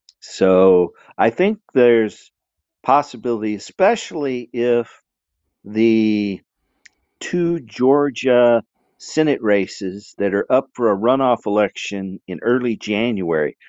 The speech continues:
if both of those swing to the Democrats, which seems almost miraculous, but if they both <laughs> see, swing to the Democrats, then the Democrats will have fifty-fifty control, and with Harris as the vice president,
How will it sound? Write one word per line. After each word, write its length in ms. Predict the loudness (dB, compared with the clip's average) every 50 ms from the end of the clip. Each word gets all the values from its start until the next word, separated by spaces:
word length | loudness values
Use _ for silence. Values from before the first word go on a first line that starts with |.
| -20 -20 -20 -14 _ 0
if 140 | 0 0 0 _ 0
both 360 | 2 4 4 4 2 0 -4
of 180 | -4 -4 0 0
those 380 | 0 2 2 0 0 -2 -6
swing 520 | -18 -18 -10 -8 -6 -6 -6 -8 -10 -10 -8
to 100 | -6 -4
the 120 | -4 -4
Democrats, 840 | -4 -4 -6 -6 -6 -10 -8 -8 -8 -8 -8 -10 -12 _ -20 -20 _ _ _ _ _ _ _ _
which 240 | -2 -2 -2 -2 -2
seems 340 | -6 -6 -6 -4 -4 0 2
almost 460 | 4 4 4 4 2 0 0 -2 -4
miraculous, 800 | -2 0 2 2 2 2 0 -2 -4 -8 -8 -8 -8 -12 -16 -20 _ _ _ _ _ -20 -20 -20 _ _ -2
but 120 | 2 2 2
if 120 | 2 4
they 120 | 4 2 2
both 300 | 4 4 2 2 2 0
<laughs> 0 |
see, 320 | -4 -10 -6 -6 -6 -6 -6 -10 -12
swing 300 | -6 -2 -2 -2 -2 -2
to 80 | -4
the 100 | -4 -2
Democrats, 640 | -2 0 0 -2 -4 -2 0 2 2 2 0 -4 -8 -6
then 160 | -4 -2 -2
the 60 | -2
Democrats 720 | 0 0 -2 -2 -2 0 2 2 4 4 2 -2 -6 _ _ _ _ _ _ _ _ _ _ _ _ _ _ _ 0
will 120 | 0 0
have 240 | 2 2 0 0 0
fifty-fifty 800 | _ 0 0 0 0 _ -10 -10 -8 -4 -4 -4 -4 _ -6 -10 -8
control, 760 | -6 -6 -6 -6 -2 0 2 2 4 4 2 0 -2 -4 -6 -12
and 100 | -6 -4
with 140 | -4 -4 -4 0 0
Harris 460 | 0 2 2 0 -2 -4 -6 -10 -8 -4
as 260 | -2 -2 -2 -4 -2
the 120 | -2 -2
vice 260 | 0 0 -2 -2 -4 _ _
president, 480 | -4 -4 -4 -4 -4 -8 -12 -14 -14